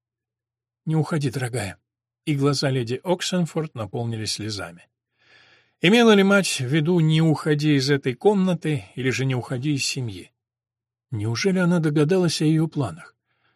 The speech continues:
У нее всегда было отличное чутье. Маргарет промолчала.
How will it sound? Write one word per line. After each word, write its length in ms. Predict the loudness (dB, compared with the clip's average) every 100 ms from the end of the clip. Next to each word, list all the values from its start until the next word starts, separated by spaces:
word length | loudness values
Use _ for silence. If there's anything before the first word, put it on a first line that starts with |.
| _ -10
У 60 |
нее 200 | -2 0
всегда 380 | 0 0 0 0
было 220 | 2 2
отличное 420 | 2 0 0 0 0
чутье. 400 | 0 -2 -6 -8 -14
Маргарет 520 | -6 -4 -2 -2 -4
промолчала. 760 | -8 -8 -6 -6 -10 -12 -18